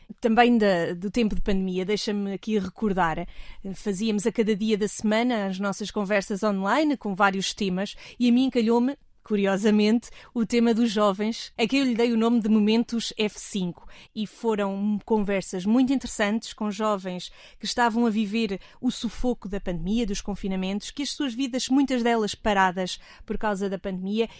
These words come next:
e foram vidas que até hoje eu tenho feedback. Muitos deles vamos mantendo contactos. Também me recordo, no mês de outubro, os tantos missionários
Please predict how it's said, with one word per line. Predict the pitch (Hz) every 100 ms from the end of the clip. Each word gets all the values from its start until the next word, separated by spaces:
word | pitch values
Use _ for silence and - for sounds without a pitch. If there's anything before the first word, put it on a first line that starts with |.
| - -
e | 226
foram | - 294 311
vidas | 214 226 208 214
que | -
até | 233 - 320
hoje | 269 240 185 180 247 - _ _
eu | - 262
tenho | 277 269 285 254 -
feedback. | 269 240 233 196 -
Muitos | - 254 254 233
deles | 254 285 285 - - -
vamos | 254 254
mantendo | 220 233 247 226
contactos. | - 208 190 185 - - - -
Também | 202 202 202
me | 202 202 220
recordo, | - - - 208 175 170 - - - -
no | 190 196
mês | 226 220
de | 240
outubro, | 214 - 233 240 277 -
os | 214 -
tantos | 247 220 214 -
missionários | 208 196 208 202 185 196 -